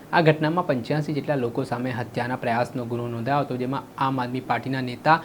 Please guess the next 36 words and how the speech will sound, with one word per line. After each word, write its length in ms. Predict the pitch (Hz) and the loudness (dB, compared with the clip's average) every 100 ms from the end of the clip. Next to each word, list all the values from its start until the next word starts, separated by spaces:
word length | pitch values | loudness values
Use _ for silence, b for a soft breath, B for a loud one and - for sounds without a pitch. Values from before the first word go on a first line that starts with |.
| B B - | B B -6
રાજુ 300 | 135 127 151 | 2 4 4
કરપડા 400 | 180 143 147 160 | 4 4 4 2
અને 160 | 170 175 | 2 0
પ્રવીણ 500 | 160 139 131 147 117 | -2 0 0 0 -2
રામ 320 | 123 127 104 - - - - | 0 0 -2 -8 -18 -20 -8
સામે 340 | - 139 131 131 | 0 2 2 -2
પણ 220 | 147 147 - | -2 -4 -2
આ 100 | 139 | -2
ગંભીર 420 | 131 123 143 135 | 0 0 0 2
કલમો 320 | 127 123 127 | 0 2 0
હેઠળ 240 | 117 135 156 | -2 -2 0
ગુનો 340 | 135 127 170 - | 0 -2 -4 -4
નોંધાયો 400 | 135 127 120 113 | -2 0 0 0
હતો. 220 | 110 110 - B B B 208 | 0 -6 -10 B B B 0
આ 40 | |
સમગ્ર 320 | 214 220 220 | 4 6 8
મામલો 380 | 190 165 190 208 | 10 10 12 10
છે 140 | 190 | 10
તે 80 | 190 | 8
કરદા 360 | 185 151 147 170 | 8 8 10 8
પ્રથા 380 | - 131 156 147 | 8 4 8 8
સામે 340 | 147 135 139 | 6 4 2
વિરોધ 400 | 123 135 151 143 120 | 2 4 4 2 -4
હતો, 260 | 117 131 139 | 0 2 2
જેમાં 380 | 131 131 135 147 B B | 2 2 0 -2 B B
ખેડૂતોને 680 | - 147 151 147 143 147 143 - - | 4 6 6 2 2 0 -2 -8 -8
જે 200 | 120 135 139 - - - | -2 -2 -2 -6 -10 -4
શોષણ 340 | 135 - 185 | 2 8 8
થઈ 160 | 165 156 | 8 8
રહ્યું 160 | 151 147 | 8 8
છે, 100 | 156 | 4
પૂરતા 340 | 143 135 139 | 4 2 2
ભાવ 300 | 127 117 185 | 6 10 10
નથી 220 | 180 151 | 10 4
મળી 240 | 160 147 151 | 4 4 6
રહ્યા, 200 | 151 | 6